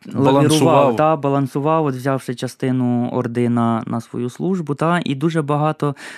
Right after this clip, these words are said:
Speaker 2: татарських прізвищ, е, серед боярських слуг, е, зустрічається. Та, дуже багато татарських прізвищ про-,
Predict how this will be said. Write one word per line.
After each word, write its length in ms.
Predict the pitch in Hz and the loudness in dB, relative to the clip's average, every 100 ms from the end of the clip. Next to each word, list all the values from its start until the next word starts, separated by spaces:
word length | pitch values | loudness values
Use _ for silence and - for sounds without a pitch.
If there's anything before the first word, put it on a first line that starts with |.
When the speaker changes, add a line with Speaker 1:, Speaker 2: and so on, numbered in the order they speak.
| - | -16
Speaker 2:
татарських 600 | - - 139 135 - 135 | -8 -2 -2 -2 -4 -6
прізвищ, 800 | - 143 147 135 131 127 - - | -2 2 2 2 2 2 0 -2
е, 260 | 123 123 117 | 2 2 2
серед 300 | - 120 110 | 2 0 0
боярських 640 | 117 120 117 113 - 113 | 2 2 2 -2 -6 -6
слуг, 420 | - 120 113 - 113 110 | -2 0 0 0 -2 -2
е, 40 | |
зустрічається. 720 | 110 - - - 117 110 - | -2 -6 -8 -2 0 0 0
Та, 100 | 147 | 2
дуже 260 | 151 131 127 | 2 2 0
багато 360 | 123 127 120 | 2 0 -2
татарських 540 | 117 - 120 117 120 - | -6 -4 -4 -4 -10 -6
прізвищ 400 | 127 117 113 - | -2 0 -2 -4
про-, 220 | - | -6